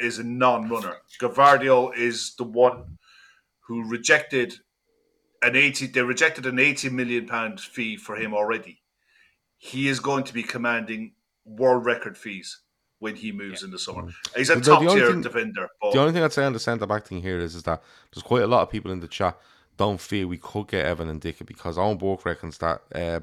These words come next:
Speaker 3: P S G had a bid reject for him in January. Dylan O'Rourke says, um, the ideal age is about twenty-four. Twenty-one, you're looking at a player for down the line. Twenty-four has cut his teeth. Fantastic business, but he feels he could be set for Barcelona.
Speaker 1: Yeah.
Speaker 3: Um,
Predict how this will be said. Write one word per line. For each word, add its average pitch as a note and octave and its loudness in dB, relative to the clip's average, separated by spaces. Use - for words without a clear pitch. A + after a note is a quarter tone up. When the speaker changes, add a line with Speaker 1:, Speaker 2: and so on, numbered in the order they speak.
Speaker 3:
P G#2+ -6
S E2+ -6
G F2+ -6
had E2 -4
a E2+ -10
bid F2 -6
reject E2+ -6
for D#2+ -10
him D#2+ -10
in D#2+ -10
January. F#2+ -6
Dylan C#3+ 2
O'Rourke B2 2
says, G2+ -4
um, F#2 0
the G#2+ 0
ideal G#2 2
age G#2 2
is G2 -4
about F#2+ -2
twenty-four. F2 -4
Twenty-one, G2+ -4
you're F#2 -2
looking F#2+ -4
at D2+ -2
a - -4
player F2 -4
for E2+ -10
down E2+ -6
the E2 -8
line. F2 -4
Twenty-four F2+ -6
has E2+ -8
cut - -10
his - -16
teeth. F2+ -12
Fantastic F#2+ -6
business, E2+ -6
but F2 -10
he F2+ -8
feels F2+ -6
he - -20
could - -10
be E2 -12
set F#2 -4
for E2 -10
Barcelona. E2 -4
Speaker 1:
Yeah. B2 0
Speaker 3:
Um, G2 -4